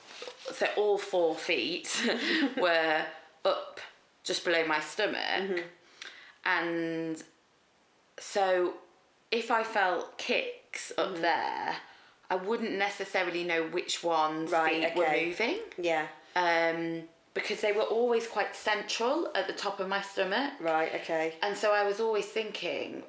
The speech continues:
Speaker 1: that could, could
Speaker 2: Could
Speaker 1: literally
Speaker 2: be either
Speaker 1: be
Speaker 2: one
Speaker 1: either
Speaker 2: of
Speaker 1: of them
Speaker 2: them,
Speaker 1: kicking.
Speaker 2: yeah.
Speaker 1: Um, and so I was never always confident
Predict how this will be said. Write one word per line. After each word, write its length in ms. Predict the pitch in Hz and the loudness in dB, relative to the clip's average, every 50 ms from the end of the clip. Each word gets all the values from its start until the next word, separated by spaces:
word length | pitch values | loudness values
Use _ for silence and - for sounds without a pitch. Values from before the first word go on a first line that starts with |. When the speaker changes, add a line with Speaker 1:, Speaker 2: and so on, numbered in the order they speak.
| - | -4
Speaker 1:
that 220 | - 175 - - - | -4 -4 -4 -4 -6
could, 180 | - 196 - - - - - - - | -6 -6 -6 -6 -10 -20 -20 -12 -4
could 140 | - 208 - | -2 -2 0
Speaker 2:
Could 80 | 185 | 0
Speaker 1:
literally 320 | 208 214 202 - 214 190 175 | 0 0 2 2 2 2 4
Speaker 2:
be 60 | 196 208 214 | 4 2 4
either 120 | - 202 202 | 2 2 2
Speaker 1:
be 100 | 214 185 | 4 4
Speaker 2:
one 160 | 190 196 196 | 4 4 4
Speaker 1:
either 80 | 190 165 | 4 2
Speaker 2:
of 40 | 165 | 4
Speaker 1:
of 40 | - | 4
them 240 | 175 175 175 175 | 4 4 4 4
Speaker 2:
them, 80 | 170 175 196 | 2 0 -2
Speaker 1:
kicking. 240 | 185 - - 180 190 190 | -4 -4 -4 -2 0 2
Speaker 2:
yeah. 340 | 190 185 185 180 180 180 180 - - - - - - - - - - | 4 4 4 4 2 0 -4 -8 -14 -16 -16 -16 -18 -20 -18 -4 -2
Speaker 1:
Um, 600 | 185 180 175 170 165 165 170 175 170 180 - - - - _ _ _ _ _ _ _ _ _ _ _ _ _ _ - - - - | 2 2 4 2 2 0 0 -4 -6 -6 -8 -8 -10 -16 _ _ _ _ _ _ _ _ _ _ _ _ _ _ -14 -14 -6 -2
and 560 | 185 185 180 175 175 175 175 170 175 175 170 - - - - _ _ _ _ _ _ _ _ _ - - | 0 0 2 2 0 0 -2 -2 -4 -4 -6 -8 -16 -18 -20 _ _ _ _ _ _ _ _ _ -14 -10
so 180 | - - 220 208 | -2 2 2 2
I 40 | |
was 140 | 208 208 190 208 | 2 0 -2 -2
never 340 | 220 220 226 240 233 226 | 0 2 2 2 2 2
always 420 | - - 220 220 214 208 208 202 - | 0 0 2 0 0 0 0 -2 -2
confident 960 | - - 196 208 220 - - - 170 - - - - - - 92 104 - | -2 0 0 0 0 -2 -4 -4 -4 -2 -2 -4 -4 -4 -6 -8 -8 -10